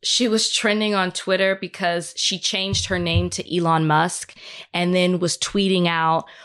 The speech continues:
all these things that were progressive and, you know, like, in support of women. And, uh,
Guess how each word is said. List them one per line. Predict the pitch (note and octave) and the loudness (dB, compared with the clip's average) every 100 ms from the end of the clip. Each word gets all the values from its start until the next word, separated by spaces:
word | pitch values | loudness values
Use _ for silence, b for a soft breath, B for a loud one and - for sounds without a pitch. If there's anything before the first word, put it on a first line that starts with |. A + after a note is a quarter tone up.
| B - | B -2
all | F3 F3+ F3+ | 2 2 2
these | F3+ D#3+ | 0 -2
things | - F3 E3+ F3 E3 - | 0 2 4 2 0 -2
that | F3 D3+ | -2 2
were | D#3+ D#3 | 2 0
progressive | - D#3 F3 E3 E3+ - E3 E3 D#3+ D#3 B B B _ | 0 -2 2 2 2 2 4 6 4 0 B B B _
and, | E3 E3 D#3+ D#3 D3+ - - | -4 0 2 2 0 -4 -12
you | - D#3+ | -6 -2
know, | E3 D#3 | 2 2
like, | D3+ D3+ | 2 0
in | - F3+ | -2 -2
support | - F3+ - F3 E3+ D#3+ | 0 -4 2 2 4 2
of | D#3 D#3 | 0 0
women. | F3+ F3 E3+ E3 D#3+ D#3+ D#3+ D#3+ D#3 B B B - | 2 2 4 4 4 4 2 2 -2 B B B -4
And, | E3 E3 D#3+ D#3+ | -2 0 0 0
uh, | F#2 C3+ | -2 -4